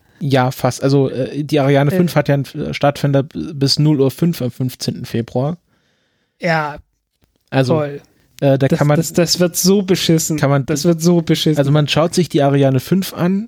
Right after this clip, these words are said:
Speaker 1: schläft dann vier Stunden, schaut sich die P S L V an und dann schläft man noch mal ein bisschen.
Speaker 2: Na, vier Stunden kannst du, vier Stunden kannst du voll vergessen,
Speaker 1: Ja,
Speaker 2: weil
Speaker 1: drei Stunden.
Speaker 2: erstens, du willst, weil erstens, du guckst dir den Start an, äh,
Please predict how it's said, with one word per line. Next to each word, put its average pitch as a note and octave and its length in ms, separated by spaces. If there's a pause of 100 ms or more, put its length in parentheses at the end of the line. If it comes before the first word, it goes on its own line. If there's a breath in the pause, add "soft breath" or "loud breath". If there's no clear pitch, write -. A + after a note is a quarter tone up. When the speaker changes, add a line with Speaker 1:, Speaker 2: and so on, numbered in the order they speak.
(120)
Speaker 1:
schläft D#3+ 500
dann E3+ 160
vier E3+ 240
Stunden, F3 540
schaut D3 260
sich D3 140
die C#3 140
P C#3 200
S C3+ 140
L C3 80
V D3+ 260
an D#3+ 280 (320 loud breath)
und C#3 120
dann C#3 140
schläft - 240
man C#3+ 100
noch D3 100
mal C#3 140
ein B2 80
bisschen. C3+ 240
Speaker 2:
Na, D3+ 80
vier A3+ 200
Stunden A3 280
kannst F#3+ 300
du, D#3+ 100
vier G#3+ 220
Stunden G3 240
kannst F#3 280
du F3+ 60
voll F#3+ 220
vergessen, E3 460
Speaker 1:
Ja, C#3+ 100
Speaker 2:
weil D3+ 100
Speaker 1:
drei C3 140
Stunden. G3+ 140
Speaker 2:
erstens, G3+ 360
du F#3 140
willst, F#3 260 (500 soft breath)
weil F#3 260
erstens, F#3+ 380
du F#3+ 100
guckst - 280
dir F3+ 80
den D#3+ 180
Start D#3+ 360
an, A#3 340
äh, F#3 320